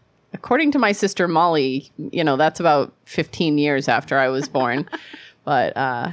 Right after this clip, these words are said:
yeah. Uh, anyway, in the early nineteen hundreds, like, around nineteen ten,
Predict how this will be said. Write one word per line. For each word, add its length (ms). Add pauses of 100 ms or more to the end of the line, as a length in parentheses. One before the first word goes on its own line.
yeah. 300 (280)
Uh, 380 (120)
anyway, 520 (320)
in 120
the 100
early 180
nineteen 300
hundreds, 380
like, 200 (140)
around 400
nineteen 360
ten, 460